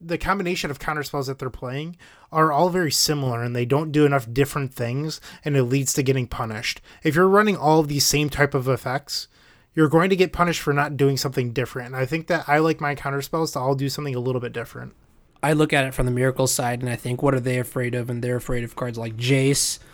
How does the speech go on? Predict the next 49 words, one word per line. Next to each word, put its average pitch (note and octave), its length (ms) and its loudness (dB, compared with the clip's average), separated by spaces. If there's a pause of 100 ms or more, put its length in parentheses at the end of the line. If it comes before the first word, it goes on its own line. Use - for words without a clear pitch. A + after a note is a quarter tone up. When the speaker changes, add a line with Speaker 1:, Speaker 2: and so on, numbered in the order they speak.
(400)
Speaker 2:
Narset, A#2+ 560 -4 (800)
those C3 220 -2
sort C3 180 -2
of C3 80 -2
things, D3+ 460 2 (100)
maybe, C3+ 240 -4
like, B2 140 -6
a A#2 60 -6
Stifle D3 720 -2 (360)
here C3+ 220 -4
and C3+ 140 -4
there. C3+ 280 0
You C3+ 180 0
could, C3 220 -6
you C3 60 -4
get C3+ 120 0
the D3 80 -6
picture, A#2+ 400 -4
and A#2 140 -8
so C#3 80 -6
that's C3+ 200 -2
why C3 120 -2
they B2+ 100 -2
play C3 280 -4
that B2+ 240 -4
subset C#3+ 420 -2
of E3+ 100 0
cards, F3+ 420 4
because D3 240 -2
it C#3 60 -2
also C3 320 -2
happens C3 380 -4
to - 80 -12
be C3 100 -4
good C3+ 160 -2
against, C3 420 -4 (720)
like C3 200 0
you B2 60 -2
mentioned, A#2+ 280 -4
the A#2 40 -6
Storm A#2+ 300 -6
deck. A2+ 300 -8
But B2 380 -6 (280)
yes, - 480 -2 (400)
you D3 140 -6
can C#3+ 140 0
definitely C#3+ 340 0
exploit C3+ 380 -8
that, B2 280 -8